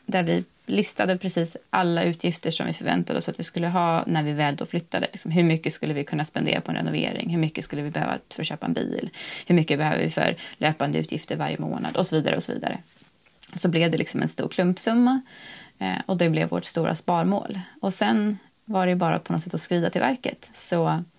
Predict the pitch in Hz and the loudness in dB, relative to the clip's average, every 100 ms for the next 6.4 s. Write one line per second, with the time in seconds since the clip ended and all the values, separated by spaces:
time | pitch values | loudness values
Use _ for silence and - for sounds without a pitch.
0 | _ _ 208 208 202 202 208 196 170 165 | _ _ 0 2 2 2 2 4 4 2
1 | 165 - 165 180 - 180 165 - 151 - | 2 0 0 -2 2 2 2 -4 -4 -4
2 | - - 185 - _ - - - - 202 | -2 -4 -8 -14 _ -8 -4 -4 -4 -4
3 | 185 165 - 175 - 160 170 - 190 180 | -4 -4 -4 -4 -2 -4 -2 -2 -2 -2
4 | - - - - 170 165 180 - - 170 | -6 -6 -6 -2 -2 -2 -4 -10 -2 0
5 | 170 165 165 165 170 160 - - - - | 0 -2 -4 -2 -2 0 -2 -2 -6 -10
6 | - 185 202 - | -10 -8 -6 -8